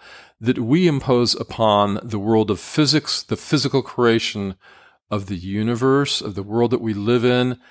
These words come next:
Nature acts against us and doesn't cooperate because we don't let it, because we're silently hating, we're unconsciously hating,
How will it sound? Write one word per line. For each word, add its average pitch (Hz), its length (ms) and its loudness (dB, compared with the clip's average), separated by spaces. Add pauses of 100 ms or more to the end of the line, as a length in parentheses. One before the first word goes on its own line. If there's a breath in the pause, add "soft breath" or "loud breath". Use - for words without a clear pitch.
(380 soft breath)
Nature 165 600 0
acts - 420 0
against 131 480 -2
us - 540 -4
and 117 180 -6
doesn't 131 300 0
cooperate 113 880 0
because 113 320 -6
we 120 180 -4
don't 139 280 -4
let 104 340 -6
it, - 300 -16 (440 soft breath)
because 107 400 -6
we're 95 360 -6 (360)
silently 147 840 0
hating, 110 720 -2 (100)
we're 113 220 0
unconsciously 135 1120 0 (160)
hating, 85 560 -6